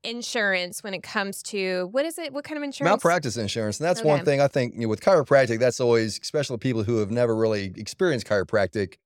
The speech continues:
Speaker 2: I think one of the things that people are always concerned with or asking about is, you know, how safe we are as chiropractors.
Speaker 1: 'Cause
Speaker 2: And I've
Speaker 1: they
Speaker 2: had
Speaker 1: think
Speaker 2: people in
Speaker 1: that
Speaker 2: my
Speaker 1: they,
Speaker 2: practice.
Speaker 1: it looks like you're breaking
Speaker 2: Right.
Speaker 1: their
Speaker 2: Well, I
Speaker 1: neck,
Speaker 2: mean,
Speaker 1: 'cause
Speaker 2: now
Speaker 1: they
Speaker 2: with
Speaker 1: hear
Speaker 2: the,
Speaker 1: that popping.
Speaker 2: exactly, with the videos people see and,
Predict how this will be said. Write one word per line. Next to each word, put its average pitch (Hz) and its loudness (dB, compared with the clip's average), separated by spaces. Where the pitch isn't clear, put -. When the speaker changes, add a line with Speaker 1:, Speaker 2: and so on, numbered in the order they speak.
Speaker 2:
I 117 4
think 113 2
one 123 4
of 117 2
the 107 4
things 117 0
that 110 -4
people 110 -2
are 113 4
always 117 2
concerned 120 -4
with 110 2
or 101 2
asking 117 0
about 101 2
is, 95 -6
you 110 -4
know, 90 -4
how 117 -2
safe 117 -6
we 113 -2
are 98 0
as 95 -8
chiropractors. 107 -2
Speaker 1:
'Cause - -2
Speaker 2:
And 190 6
I've 254 2
Speaker 1:
they 262 6
Speaker 2:
had 123 6
Speaker 1:
think 285 2
Speaker 2:
people 120 0
in 240 2
Speaker 1:
that 113 4
Speaker 2:
my 113 4
Speaker 1:
they, 220 0
Speaker 2:
practice. 185 4
Speaker 1:
it - -2
looks 202 -4
like 214 -10
you're 196 -10
breaking 202 -2
Speaker 2:
Right. 170 6
Speaker 1:
their 202 4
Speaker 2:
Well, 208 8
I 175 4
Speaker 1:
neck, - 4
Speaker 2:
mean, 160 4
Speaker 1:
'cause 139 6
Speaker 2:
now 139 8
Speaker 1:
they 139 6
Speaker 2:
with 135 4
Speaker 1:
hear 135 0
Speaker 2:
the, 117 2
Speaker 1:
that 185 -4
popping. 156 -2
Speaker 2:
exactly, 123 2
with 110 -2
the 107 -2
videos 131 0
people 123 -2
see 127 2
and, 101 0